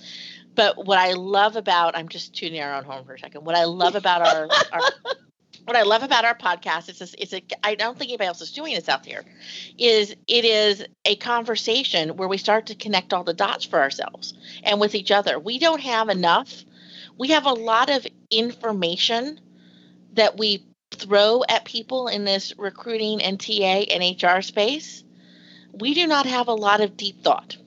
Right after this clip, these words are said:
Speaker 2: Mm-hmm. Yeah. That's
Speaker 1: Deep
Speaker 2: a fair
Speaker 1: thought is
Speaker 2: assessment.
Speaker 1: important.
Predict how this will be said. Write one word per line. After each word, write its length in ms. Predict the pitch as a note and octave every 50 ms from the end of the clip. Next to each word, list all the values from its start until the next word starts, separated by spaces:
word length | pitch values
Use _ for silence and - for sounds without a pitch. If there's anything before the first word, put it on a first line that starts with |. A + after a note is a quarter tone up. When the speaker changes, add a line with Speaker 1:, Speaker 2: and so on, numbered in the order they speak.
| _ - _ - - - - - - -
Speaker 2:
Mm-hmm. 600 | E3 F3 F3+ F3 E3 D#3+ - - E3+ F3 F#3+ A3 D#4+ - _ _ - _ _ _ _ - - - _
Yeah. 160 | - A#3+ C4+ C#4 - _ _ _ _ -
That's 680 | - - - B3 - _ _ _ _ _ - - C4 C#4
Speaker 1:
Deep 40 | E4+
Speaker 2:
a 40 | D4+
fair 140 | - D#4 D#4
Speaker 1:
thought 100 | A3+ A3
is 0 |
Speaker 2:
assessment. 360 | A3 D4+ D#4+ - C4 G3 -
Speaker 1:
important. 140 | - -